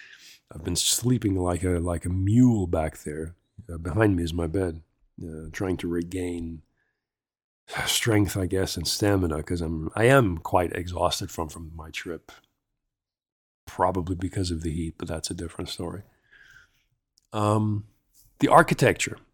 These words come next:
right, that's the word I was looking for. The architecture is beautiful. Not by all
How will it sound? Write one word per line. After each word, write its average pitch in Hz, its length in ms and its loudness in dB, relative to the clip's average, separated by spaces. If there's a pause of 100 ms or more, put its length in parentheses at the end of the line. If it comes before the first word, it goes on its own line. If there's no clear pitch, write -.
(160)
right, 92 420 0
that's 101 280 -4
the 95 80 -6
word 87 240 0
I 82 40 -4
was 80 140 -8
looking 82 280 -8
for. - 120 -12
The 92 140 -6
architecture 135 760 2
is 120 160 -2
beautiful. 131 840 4 (1120)
Not 170 340 6
by 131 480 8 (520)
all 147 540 4